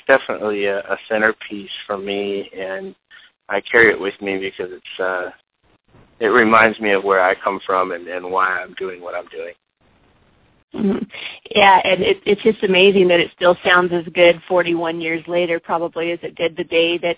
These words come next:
Speaker 2: that he bought it and brought it home.
Speaker 1: Oh, yeah. It probably sounds even better than it did then. <laughs>
Speaker 2: That's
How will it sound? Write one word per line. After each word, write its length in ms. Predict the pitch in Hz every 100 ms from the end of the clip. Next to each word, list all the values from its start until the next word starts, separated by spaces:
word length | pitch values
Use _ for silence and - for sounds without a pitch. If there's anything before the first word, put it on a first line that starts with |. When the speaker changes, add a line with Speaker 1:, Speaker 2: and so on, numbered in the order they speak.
| -
Speaker 2:
that 120 | 175
he 260 | 165 175 175 _ -
bought 200 | 175 180
it 100 | 185
and 100 | 185
brought 200 | 175 175
it 100 | 196
home. 340 | 190 196 185 - _ _ _ _ _ -
Speaker 1:
Oh, 140 | 113
yeah. 240 | 120 98 92
It 200 | 131 -
probably 240 | 196 196 -
sounds 240 | 147 135
even 180 | 131 113
better 260 | 117 139 117
than 140 | 110
it 100 | 87
did 160 | 110 104
then. 160 | 107 - 196 -
<laughs> 80 | 202 - - - - _ _ -
Speaker 2:
That's 180 | 185 208